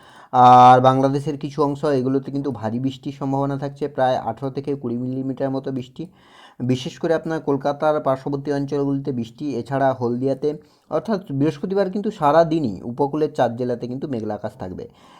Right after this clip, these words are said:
একটার দিকে যেটা লক্ষ্য করা যাচ্ছে, আপনার খড়গপুর, আহ, বেলদা সংলগ্ন এলাকা, কন্টাই সংলগ্ন এলাকা, বালিচক,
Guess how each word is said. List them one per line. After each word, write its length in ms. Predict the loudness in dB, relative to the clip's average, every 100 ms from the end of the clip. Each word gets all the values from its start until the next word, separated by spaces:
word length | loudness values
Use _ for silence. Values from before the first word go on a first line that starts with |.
| 2
একটার 460 | 2 2 2 2
দিকে 160 | 4 2
যেটা 240 | 2 2
লক্ষ্য 280 | 2 0 0
করা 200 | 0 0
যাচ্ছে, 360 | 0 -2 -2 -2
আপনার 760 | -2 -4 -2 0 -2 -4 _ _ _ _ _ _ _ _ _ _
খড়গপুর, 840 | 4 4 4 0 -2 2 2 2
আহ, 160 | 2 0
বেলদা 580 | 4 4 4 6 6 4
সংলগ্ন 400 | -2 -4 -4 -4
এলাকা, 560 | -4 -2 -2 0 -2 -2 -10 -20 _
কন্টাই 360 | 2 4 2
সংলগ্ন 420 | 0 -4 -4 -4 -4
এলাকা, 400 | -2 -2 0 0
বালিচক, 420 | -2 -2 -4